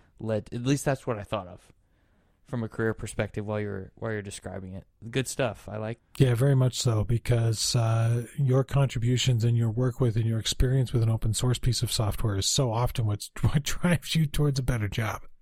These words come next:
Speaker 2: is because somebody else says, "Oh, I need somebody who <laughs> knows this stuff."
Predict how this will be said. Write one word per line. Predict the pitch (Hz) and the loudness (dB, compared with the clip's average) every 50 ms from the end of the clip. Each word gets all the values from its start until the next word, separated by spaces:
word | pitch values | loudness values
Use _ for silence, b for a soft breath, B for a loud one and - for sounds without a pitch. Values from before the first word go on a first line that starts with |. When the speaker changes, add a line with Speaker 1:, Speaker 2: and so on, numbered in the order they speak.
| _ _ - | _ _ -2
Speaker 2:
is | 127 120 110 | 0 2 2
because | 123 113 120 117 | 2 2 2 0
somebody | - 131 123 117 113 117 | 2 2 2 2 2 2
else | 113 113 107 - | 2 2 0 0
says, | - 110 104 - - - - | 0 0 -2 -2 -4 -2 0
"Oh, | 151 147 131 | 2 4 4
I | 120 120 | 4 4
need | 135 151 151 - | 4 2 2 2
somebody | - 139 123 123 123 | 0 0 0 2 2
who | 117 131 | 4 4
<laughs> | |
knows | 139 139 - - 139 - - | 4 6 6 4 2 2 0
this | 107 98 - - - | -2 -2 0 0 -2
stuff." | - - - - - - 139 139 - - - - - - | -2 -2 -4 -8 -4 -2 -2 -2 -2 -4 -14 -20 -20 -20